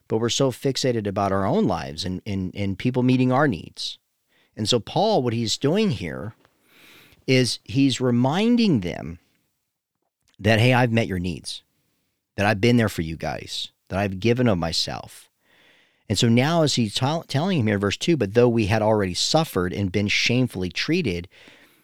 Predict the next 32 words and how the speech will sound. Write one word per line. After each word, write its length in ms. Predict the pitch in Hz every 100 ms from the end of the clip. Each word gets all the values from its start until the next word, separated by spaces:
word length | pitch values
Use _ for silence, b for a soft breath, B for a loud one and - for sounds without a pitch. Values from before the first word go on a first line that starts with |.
| B
he 240 | - 143 202
then 280 | 196 151
says, 520 | 127 139 110 95 92 - -
"Not 160 | 120
only 160 | 180 208
do 100 | 151
you 60 | 135
guys 200 | 120 101
know 140 | 101
that 100 | 98
I've 120 | 90
been 120 | 90
well-intentioned, 640 | 87 85 87 - 92 87 78
but 80 |
you 100 | 87
guys 200 | 101 117
have 140 | 117 117
also 280 | 139 143 135
seen 280 | - 117
me 100 | 107
endure 480 | 98 87 92 87 85
hardship. 520 | - 80 - 67 - _ _ _ _ _ _ _ _ _ _ _ _
And 140 | 90 80
hopefully 340 | 156 196 160
you've 180 | 123 104
seen 240 | - 120
that 100 | 101
I've 100 | 95
been 120 | 92
faithful 420 | 87 - 104 - -
through 280 | - 90
it." 160 | 78 -